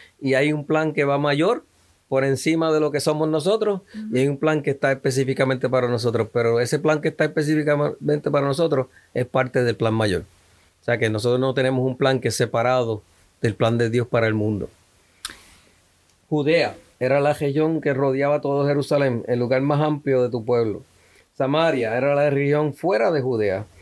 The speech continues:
Speaker 1: el lugar de los enemigos, o sea, más allá de, de tu área de confort, más allá de lo que, de lo que,
Speaker 2: Ujú.
Speaker 1: de lo, donde tú te sientes cómodo.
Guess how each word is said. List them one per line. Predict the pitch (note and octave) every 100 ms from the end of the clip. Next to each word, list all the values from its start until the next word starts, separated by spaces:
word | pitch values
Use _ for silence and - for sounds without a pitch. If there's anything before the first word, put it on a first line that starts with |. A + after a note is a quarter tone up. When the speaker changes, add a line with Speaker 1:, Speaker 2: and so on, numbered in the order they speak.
| - _ -
Speaker 1:
el | C3+
lugar | C3+ D3 D#3
de | E3
los | D3+
enemigos, | D3+ C#3+ D3+ D#3+ B2 G#2 G#2+ A2
o |
sea, | B2+ A#2
más | A#2+ C3+
allá | C#3 C#3+ C#3+
de, | C#3 C3 B2+ A#2+ A#2 A#2
de | A#2+
tu | A#2 B2+ A2
área | C3 C#3 C#3
de | C3+
confort, | C3 A#2+ - C#3+ B2+
más | B2 B2+
allá | C3 C3
de | C3
lo | C3 A#2+
que, | B2 A#2 A2 - - - -
de | B2 A#2+
lo | A#2
que, | A#2+ A#2 A#2 A2 G#2+ G#2+ G#2 G#2 G#2 G2+
Speaker 2:
Ujú. | A3+ D#4 _ _ _
Speaker 1:
de | B2
lo, | A#2
donde | A#2 B2 A#2+
tú | C#3
te | C3+ B2+
sientes | C#3 C#3 C3+ B2
cómodo. | D#3 D#3 B2+ A2+